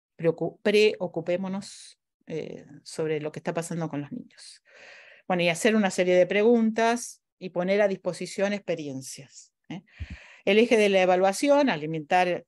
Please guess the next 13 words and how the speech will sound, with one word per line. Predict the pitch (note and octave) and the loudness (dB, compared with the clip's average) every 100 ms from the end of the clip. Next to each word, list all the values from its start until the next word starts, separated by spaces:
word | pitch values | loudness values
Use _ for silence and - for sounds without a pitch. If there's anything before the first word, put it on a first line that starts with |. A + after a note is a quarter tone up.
| _ | _
los | D#3 D#3 - F3 | -8 -8 -4 -6
ejes | E3+ | -6
que | E3+ | -8
ya | - E3+ | -4 -2
hablamos, | F3 A#3+ A#3+ A#3+ B3 C4+ C#4 - | 4 6 8 8 6 4 0 -2
trabajar | E3 D#3+ E3 F3+ D#3+ | 0 0 -2 -6 -4
sobre | F3+ E3 D#3 | -2 -2 -2
la | D3+ D3 | -4 -6
retroalimentación | D#3 D#3+ D#3+ E3 E3 F#3+ G3 A#3+ D4 C4+ C#4 | -6 -6 -2 -4 -2 -2 -2 -2 2 4 4
y | |
básicamente | A3 A#3 A#3+ A#3 A#3 B3+ A#3+ A#3+ B3+ B3 G#3+ | 2 0 0 2 4 4 4 4 4 2 0
ir | G#3 | -4
virando | A3 G#3+ A#3 A3+ A3 A3+ B3 | -2 0 0 -2 -2 -4 -6